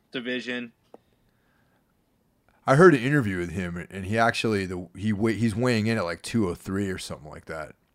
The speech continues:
Speaker 2: Like, he's actually below the weight limit. You know, and he's, yeah, I, I think that at light heavyweight,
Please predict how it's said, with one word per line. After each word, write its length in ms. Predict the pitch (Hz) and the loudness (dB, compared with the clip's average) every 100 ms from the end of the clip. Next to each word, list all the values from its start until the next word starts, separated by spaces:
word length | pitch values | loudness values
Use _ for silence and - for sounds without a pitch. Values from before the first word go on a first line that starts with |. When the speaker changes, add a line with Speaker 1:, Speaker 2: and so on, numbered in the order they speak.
| _ | _
Speaker 2:
Like, 140 | 87 - | -12 -6
he's 160 | 101 | 0
actually 320 | 98 101 - | 2 2 -2
below 640 | 92 92 90 90 90 85 78 _ _ _ _ | -8 -6 -2 -2 -2 -4 -8 _ _ _ _
the 80 | 87 | -10
weight 280 | 82 87 - | -8 -10 -10
limit. 300 | 78 73 - _ _ _ _ _ _ _ _ _ _ _ - | -14 -18 -20 _ _ _ _ _ _ _ _ _ _ _ -10
You 120 | 90 | -8
know, 220 | 85 82 | -6 -6
and 160 | - 87 | -8 -8
he's, 500 | 98 107 98 - - _ _ _ _ _ _ _ _ | -2 -2 -2 -6 -8 _ _ _ _ _ _ _ _
yeah, 320 | - 98 85 - _ _ - | -2 0 0 -2 _ _ -4
I, 200 | 104 110 | -2 -2
I 20 | |
think 280 | - 139 131 | 0 0 6
that 180 | 127 | 6
at 200 | 110 95 | 6 0
light 200 | 95 107 | 0 -2
heavyweight, 580 | 87 98 107 107 113 113 | 0 0 2 2 2 0